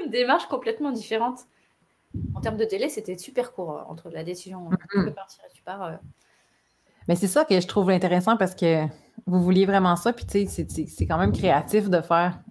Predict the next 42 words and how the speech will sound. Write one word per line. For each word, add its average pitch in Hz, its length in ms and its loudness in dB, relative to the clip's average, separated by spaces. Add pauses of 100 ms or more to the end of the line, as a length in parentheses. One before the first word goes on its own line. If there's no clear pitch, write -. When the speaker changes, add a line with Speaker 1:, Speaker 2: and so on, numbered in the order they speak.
(220)
Speaker 2:
Hey, 202 160 6
je 170 60 0
vais 165 80 6
aller 185 200 6
voir 185 400 4
d'un 185 260 2
coup 247 220 0
qu'à 196 120 2
la 165 100 4
crèche, 190 400 -2
ils - 40 -20
peuvent 165 200 0
prendre 180 240 2
Léna 170 240 2
pendant 160 240 2
dix 160 160 -2
jours. » 202 220 2 (300)
Je 180 60 -2
veux 170 60 0
dire, 190 280 2 (260)
c'est, - 300 -2
je 185 120 -10
trouve 196 200 -2
ça 185 140 4
le 175 60 4
fun 214 280 2
que 196 140 2
tu - 280 -10
t'aies 165 440 0
permis 180 500 6
d'essayer 175 680 4
ça. 202 460 0 (320)
Speaker 1:
Il 185 60 -10
y - 20 -8
a, 170 180 -6
il 180 120 -12
y - 20 -8
a 196 40 -6
une 208 120 -2
autre 277 140 -4
maman, 233 480 -2
euh, 170 280 -8